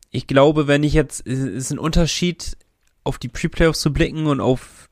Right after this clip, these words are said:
das eventuelle Viertelfinale zu blicken, weil in den Pre-Playoffs sehe ich als ganz, ganz großes Manko halt wirklich diese Konterabsicherung.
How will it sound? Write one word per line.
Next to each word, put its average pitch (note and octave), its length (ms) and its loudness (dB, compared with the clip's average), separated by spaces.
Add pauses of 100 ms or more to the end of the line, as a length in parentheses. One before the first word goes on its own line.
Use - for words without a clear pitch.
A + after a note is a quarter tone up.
(140)
das - 360 0
eventuelle B2+ 460 2
Viertelfinale A2 580 2
zu - 140 -8
blicken, B2 320 0 (380)
weil A#2+ 220 -2
in A#2+ 60 0
den A#2 120 -2
Pre-Playoffs D3+ 720 2
sehe B2 180 0
ich B2 120 -4
als A#2 200 -6
ganz, C3 300 0
ganz B2 320 -6
großes B2 720 -2
Manko A#2 500 2
halt A2+ 160 2
wirklich C3 300 2
diese A2 240 -6
Konterabsicherung. A2+ 1000 -4